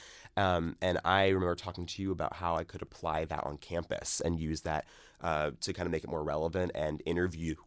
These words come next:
teachers and students, um, and people in my cast and see, like, what was a similar practice I could conduct in the rehearsal room, um, that Moises had done when he was reporting for the project originally.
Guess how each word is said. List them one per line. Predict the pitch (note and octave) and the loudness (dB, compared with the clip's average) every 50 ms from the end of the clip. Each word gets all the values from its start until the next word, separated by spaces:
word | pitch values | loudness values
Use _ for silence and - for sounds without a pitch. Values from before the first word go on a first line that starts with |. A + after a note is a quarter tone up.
| _ _ _ _ _ _ - - - | _ _ _ _ _ _ -12 -6 -2
teachers | - F3+ D#3+ - C3+ A2+ G#2 F#2+ - - | -2 0 2 2 4 4 4 4 2 2
and | E2+ F2 | 2 2
students, | - - - C3 A#2+ A2 G#2 G2 G2 - - - | 4 4 4 4 4 4 4 4 4 2 0 0
um, | - D2+ D#2+ D#2+ D2+ D2+ D2+ D#2 D#2 - - | 0 0 0 0 0 0 -2 -4 -4 -4 -2
and | F2 F2+ F2+ F2 D#2 D#2+ D#2+ | 0 2 2 2 2 0 -2
people | - G#2+ - F2+ | -2 -2 -2 0
in | E2+ D#2+ | 0 0
my | D2+ D2+ | -2 -2
cast | - - - A#2 A2+ A2 - - - - | -2 -2 -2 -2 -2 -2 -4 -4 -4 -4
and | F2+ F2 E2 | -4 -2 -2
see, | - - F2 E2 C#2+ D2 C#2 | -2 -4 -4 -4 -4 -4 -4
like, | D#2 D#2 - - - - - - - - | -6 -6 -8 -10 -18 -20 -20 -20 -6 2
what | F#2+ G2 F2 | 4 6 6
was | G2 F#2+ | 6 4
a | F#2+ | 4
similar | F2 - - G2+ G2+ F#2+ E2+ F2 | 4 4 4 4 4 4 2 0
practice | - - - F#2 D#2+ - - - C2+ - - - | -2 0 0 0 0 0 -2 -6 -6 -4 -4 -4
I | C2+ | -6
could | C#2 - - E2+ C2+ - | -6 -6 -6 -8 -8 -6
conduct | - - E2+ D#2 D#2 E2+ D2+ D2 - - - - - - - - - - _ _ | -8 -8 -8 -4 -2 -2 -2 -4 -4 -8 -10 -8 -8 -8 -8 -12 -20 -20 _ _
in | - G2+ F#2+ | 2 2 4
the | E2+ D#2+ | 4 2
rehearsal | D#2 D2+ - G2+ F#2+ - - F#2 E2 | 0 0 0 0 0 2 2 2 0
room, | D2 D2+ C2 B1+ C2 C2+ - | 0 0 0 0 -2 -2 -4
um, | - D2+ D2+ D#2 | -4 -4 -4 -4
that | D2 C2 - - | -4 -6 -6 -6
Moises | E2+ E2 D2 C#2+ D2 - C#2+ - | -4 -2 -2 -2 -2 -4 -6 -8
had | - C#2+ D2+ | -10 -10 -8
done | - D2+ D2 C#2+ D2 D2+ D2+ - | -6 -6 -4 -4 -6 -8 -10 -10
when | - D#2+ D#2 | -10 -8 -8
he | E2 D#2 | -8 -8
was | C#2+ D2+ D#2 - - - _ _ _ _ - | -8 -6 -6 -6 -8 -10 _ _ _ _ -10
reporting | D#2 E2 F#2 - - - E2+ D#2+ D#2+ D#2 C#2 C#2+ D2 D2+ - _ - - - | -6 -6 -6 -4 -2 -2 0 0 0 0 -2 -4 -6 -8 -10 _ -20 -14 -6
for | - F2+ D#2+ | -2 0 0
the | D2+ - | 0 -2
project | - - - - D#2 D#2 - - - - - - - | -6 -6 -4 -4 -4 -6 -10 -10 -12 -12 -10 -8 -8
originally. | D#2+ D#2+ - - D2+ C2 C#2 - | -6 -6 -6 -6 -6 -6 -8 -10